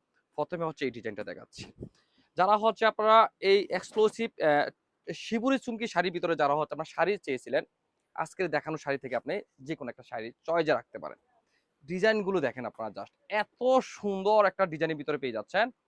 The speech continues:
আর আঁচলের অংশে পেয়ে যাচ্ছেন হচ্ছে আপনার চুমকি ডিজাইনের ভিতরে একটা টাসেল পেয়ে যাচ্ছেন। প্লাস হচ্ছে আপনার পুরো শাড়ি জুড়েই থাকবে হচ্ছে আপনার চুমকি ডিজাইনের ভিতরে আপনি শাড়িগুলো পেয়ে যাচ্ছেন। নিশ্চয়ই আপনারা দেখতে পাচ্ছেন,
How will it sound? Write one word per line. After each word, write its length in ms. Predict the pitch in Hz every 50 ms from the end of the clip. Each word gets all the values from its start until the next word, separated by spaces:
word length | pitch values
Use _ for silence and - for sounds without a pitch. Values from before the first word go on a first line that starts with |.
| _ _ _ _ _ _ _ -
আর 80 | 175
আঁচলের 380 | 175 - 196 208 - 226 233 233 226
অংশে 160 | 214 - 240
পেয়ে 180 | 202 226 220 214
যাচ্ছেন 260 | 220 220 - 226 220
হচ্ছে 160 | 220 208 214
আপনার 160 | 214 208 226 214 -
চুমকি 220 | 220 208 190 214 202
ডিজাইনের 280 | 202 196 208 208 208
ভিতরে 160 | 196 196 196
একটা 140 | 180 - 190
টাসেল 400 | - _ 185 180 170 - 190 170
পেয়ে 160 | 135 123 113
যাচ্ছেন। 280 | 95 98 - - - - _ _ _ _ _ _ _ _ _ _ _ _ _
প্লাস 200 | - 214 214 202 -
হচ্ছে 160 | 233 226 - 233
আপনার 180 | 226 240 233
পুরো 500 | 233 - - 220 226 240 262 269 247 - -
শাড়ি 340 | - - - 165 185 214 240
জুড়েই 300 | 190 165 190 185 208 226
থাকবে 320 | 226 - - 190 180 202 214
হচ্ছে 240 | 202 196 - 220
আপনার 240 | 208 - 180 214 208 - _
চুমকি 520 | - 220 214 - 220 226 226 190 - 165 156
ডিজাইনের 300 | 139 151 170 170 170 160
ভিতরে 180 | - 160 147
আপনি 140 | 131 - 180
শাড়িগুলো 340 | - - 123 117 113 117 117
পেয়ে 160 | 110 113 104
যাচ্ছেন। 240 | 107 107 - 135 147
নিশ্চয়ই 260 | 147 135 - - 151
আপনারা 160 | - 127 127
দেখতে 240 | 104 107 - _ 113
পাচ্ছেন, 340 | 104 101 - - - 151 175